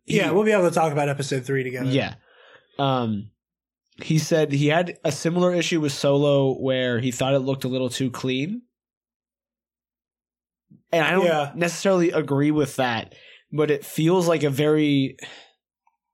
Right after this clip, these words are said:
Speaker 1: it feels like they're trying to replicate the, like, canniness of the original trilogy effects,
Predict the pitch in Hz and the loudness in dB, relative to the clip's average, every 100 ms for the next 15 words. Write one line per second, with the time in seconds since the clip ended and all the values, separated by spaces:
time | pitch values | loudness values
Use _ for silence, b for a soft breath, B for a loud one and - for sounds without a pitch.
0 | _ _ _ _ _ _ - _ _ _ | _ _ _ _ _ _ -20 _ _ _
1 | B B B B 151 143 190 240 208 180 | B B B B -6 0 2 2 2 2
2 | 196 185 165 151 156 170 175 165 165 147 | 2 2 2 2 0 0 0 0 0 0
3 | 143 131 - - _ _ _ - - 143 | 0 -2 -8 -20 _ _ _ -10 -4 0
4 | 151 156 156 156 - 139 131 127 120 - | 0 0 -2 -4 -2 0 2 0 -6 -12
5 | - _ _ _ _ _ - 139 135 147 | -20 _ _ _ _ _ -6 -2 0 0
6 | 143 135 143 143 135 131 113 - 127 - | 0 0 0 0 2 0 -2 -2 -4 -4
7 | - - | -12 -12